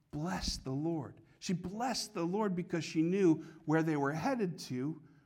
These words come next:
where she met, they ended up meeting Boaz, was a place that was gonna be a place of provision.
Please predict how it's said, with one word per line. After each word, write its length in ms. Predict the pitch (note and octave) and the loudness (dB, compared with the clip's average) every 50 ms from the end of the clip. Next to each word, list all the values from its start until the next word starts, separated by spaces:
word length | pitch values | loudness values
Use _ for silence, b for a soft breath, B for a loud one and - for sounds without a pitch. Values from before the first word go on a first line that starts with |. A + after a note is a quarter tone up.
| B B | B B
where 240 | D3+ D3+ D#3+ D#3 | 2 4 4 4
she 180 | D#3 - - D#3 | 2 0 0 2
met, 380 | D3+ D3+ D3 C#3 C3+ - - - - - - _ _ _ _ - | 2 4 2 2 -2 -4 -12 -20 -20 -20 -20 _ _ _ _ -16
they 320 | C3+ A#2+ B2 D3 D3+ D3+ | -14 -10 -8 -6 -4 -4
ended 180 | D3+ D3+ D3 C#3+ | -4 -4 -2 -4
up 120 | C3+ B2+ | -2 0
meeting 380 | C3+ D#3 E3 D#3+ D3 C#3 C3+ C3+ | 2 2 4 4 4 2 2 2
Boaz, 680 | D3+ G#3 A3 F#3 D3+ B2 A#2+ A#2 C3 D#3 - - - B B B B B B | 2 0 0 0 0 -2 -4 -4 -6 -8 -10 -12 -16 B B B B B B
was 160 | F#3+ F#3 F#3 | 6 6 6
a 60 | F#3+ F#3 | 6 0
place 760 | F#3+ - - - G#3+ A3 B3 B3+ A#3+ A3+ G#3 F3+ - - - B B B B B | -2 -6 -10 -8 -6 -4 -2 0 0 0 -2 -2 -4 -8 -10 B B B B B
that 120 | - F3 F#3 | 0 2 4
was 160 | F#3+ G3 F#3+ | 4 2 2
gonna 180 | F#3+ G#3+ A3 A#3 | 0 -2 0 0
be 120 | A3 A#3+ | 0 -2
a 40 | A#3 | -4
place 440 | A#3 - - G3+ G3 G3 F#3 - - | -4 -6 -6 -4 -4 -4 -4 -4 -8
of 120 | G#3 F#3 | -8 -8
provision. 640 | - - B3 G#3+ A#3+ C#4+ D4+ A3+ - F3+ C3+ A2 | -6 -6 -6 -4 -2 -2 -2 -2 -2 -4 -6 -6